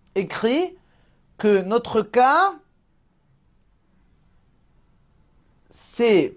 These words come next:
pire que la neige. C'est-à-dire que ici, si jamais il les a pas broyés, alors même s'il a trempé, même s'il a rentré ses mains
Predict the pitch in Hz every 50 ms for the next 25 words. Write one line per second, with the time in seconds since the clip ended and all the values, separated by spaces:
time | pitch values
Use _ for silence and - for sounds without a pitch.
0 | - _ _ _ - 294 320 349 381 359 294 226 160 - _ _ _ _ _ _
1 | _ _ _ _ _ _ _ - - 220 226 220 214 214 190 160 127 101 92 85
2 | 82 _ _ _ _ _ _ _ _ _ _ _ _ _ _ _ _ _ _ _
3 | _ _ _ _ _ - _ - _ _ - - 165 156 165 151 135 147 190 240
4 | 320 320 311 - _ _ _ _ - - - 202 208 208 220 208 190 - - 269
5 | 294 320 339 349 294 - _ _ _ _ _ _ _ - - - 240 254 285 294
6 | 285 294 294 277 240 185 147 - _ _ _ _ _ _ - 196 202 185 208 208
7 | 214 226 208 175 180 185 196 214 214 220 233 247 269 311 381 381 - _ _ _
8 | _ _ _ _ _ _ _ _ _ _ _ _ _ _ _ _ _ _ - 175
9 | 214 233 269 330 359 349 - - 320 311 294 269 - - - - - 370 381 370
10 | 381 - 320 302 262 220 - 196 226 262 262 - - 262 269 247 233 214 185 214
11 | 285 294 - - 277 269 240 - 247 240 233 240 233 208 160 110